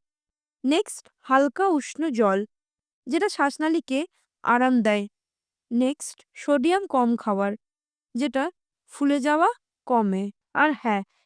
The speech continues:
শ্বাসকষ্ট হলে এক প্লেট বিরিয়ানি খেলে আরাম পাবেন, এমন কোনো সায়েন্স নেই কিন্তু। এবার আসে আপনার জন্য অপেক্ষার সেই অংশ, যেটা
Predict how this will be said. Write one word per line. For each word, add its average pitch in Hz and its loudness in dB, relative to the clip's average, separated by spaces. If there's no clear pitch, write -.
শ্বাসকষ্ট 320 0
হলে 294 2
এক 294 0
প্লেট 359 0
বিরিয়ানি 285 -2
খেলে 311 -4
আরাম 247 2
পাবেন, 254 0
এমন 302 0
কোনো 320 -2
সায়েন্স 262 -2
নেই 269 0
কিন্তু। 208 -4
এবার 381 4
আসে 440 2
আপনার 320 0
জন্য 339 -2
অপেক্ষার 285 0
সেই 359 0
অংশ, 285 0
যেটা 294 0